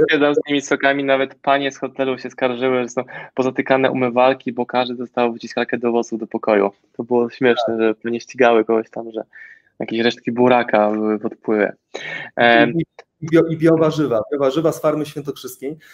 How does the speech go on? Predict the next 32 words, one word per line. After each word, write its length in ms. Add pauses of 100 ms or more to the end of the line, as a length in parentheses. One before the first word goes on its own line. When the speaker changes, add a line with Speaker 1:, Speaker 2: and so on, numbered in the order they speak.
(160)
Speaker 2:
Natomiast, 580
e, 680
co 80
chciałem 220
jeszcze 160
powiedzieć, 280
w 40
tym 140
roku 640
wdrażamy 380
jeszcze 240
jedną 260
rzecz. 240
Oczywiście, 480
mm, 600
to 120
nie 120
jest, 340
e, 520
obligatoryjne. 840
Każdy, 360
kto 160
będzie 260
miał 360
ochotę, 360
będzie, 420 (540)
mm, 160
e, 260
mógł 240
w 40
ten 140
sposób, 500